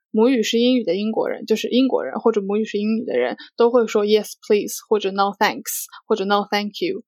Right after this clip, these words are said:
或者有时候只要说“please”就等于是“yes”，“thank you”就等于是“no”。反而是有一些，也不仅是中国人吧，可能就是英语不太好的人，就说话就会说要就是“yeah”或者“yes”，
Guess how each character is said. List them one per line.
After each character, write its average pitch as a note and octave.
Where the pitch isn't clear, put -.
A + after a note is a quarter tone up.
或 -
者 C4
有 G3
时 -
候 G3+
只 G3+
要 F#3+
说 A3+
“please” -
就 G#3+
等 G3
于 G3
是 A3
“yes”，“thank A#3+
you” F3+
就 G3+
等 E3
于 C#3+
是 -
“no”。 G#3+
反 G#3+
而 A3+
是 C#4
有 G3+
一 G3
些， B3
也 G3+
不 A3+
仅 G#3
是 G#3
中 B3
国 G#3
人 D#3+
吧， G3+
可 G#3+
能 G3
就 C4
是 B3+
英 C#4+
语 A#3
不 G#3+
太 C4
好 A3
的 F#3+
人， -
就 A#3+
说 A#3+
话 A#3
就 A3
会 A3
说 A3
要 A#3+
就 G#3
是 G#3
“yeah” -
或 A3
者 E3
“yes”， -